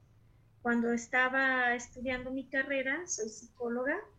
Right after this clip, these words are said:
este, en uno de los tantos trabajos de investigación para poder atender, eh, pues, todo tipo de personas dentro de mi carrera,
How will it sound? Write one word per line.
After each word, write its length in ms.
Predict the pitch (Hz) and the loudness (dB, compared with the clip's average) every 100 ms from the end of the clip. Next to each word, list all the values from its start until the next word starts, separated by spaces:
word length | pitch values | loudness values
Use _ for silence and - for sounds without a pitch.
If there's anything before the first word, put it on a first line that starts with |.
| _ _ _ - _ - | _ _ _ -20 _ -12
este, 480 | - 240 233 - 247 | -4 -4 -4 -4 0
en 120 | 240 247 | 2 0
uno 360 | 254 262 262 | 0 0 0
de 180 | 240 220 | 0 -2
los 220 | 214 220 | -4 -6
tantos 420 | - 240 240 247 - | -4 -4 -6 -12 -6
trabajos 540 | 240 240 240 269 240 | -2 0 -2 -8 -8
de 60 | 240 | -4
investigación 920 | 233 240 - 240 254 247 277 247 254 - - - _ _ _ _ _ | -4 -6 -10 -8 -6 -6 -6 -6 -8 -12 -20 -20 _ _ _ _ _
para 480 | 233 220 214 208 202 - | 0 2 2 0 -4 -6
poder 300 | 240 233 233 | 0 2 4
atender, 680 | 233 233 247 240 233 220 226 - - | 2 0 -4 0 -2 -2 -6 -16 -14
eh, 500 | 214 202 196 190 190 - 185 185 - - - - | -10 -10 -12 -14 -14 -16 -20 -18 -20 -20 -14 -4
pues, 240 | 269 - | -4 -2
todo 220 | 254 240 | -4 -4
tipo 240 | 233 226 233 | -4 -8 -4
de 60 | 226 | -4
personas 600 | 226 226 - 233 226 226 | -4 -6 -4 -2 -2 -4
dentro 260 | 220 220 | -8 -4
de 80 | 220 | -4
mi 200 | 226 233 | -2 -4
carrera, 580 | 247 233 233 220 233 | -4 -2 -2 -4 -6